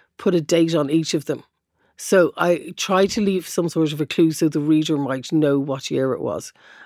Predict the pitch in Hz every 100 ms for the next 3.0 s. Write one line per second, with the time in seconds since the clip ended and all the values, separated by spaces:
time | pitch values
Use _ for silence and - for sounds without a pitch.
0 | _ 165 - 208 226 370 359 - 190 180
1 | 175 220 233 226 240 214 202 180 180 175
2 | 185 - - - - - - 247 269 262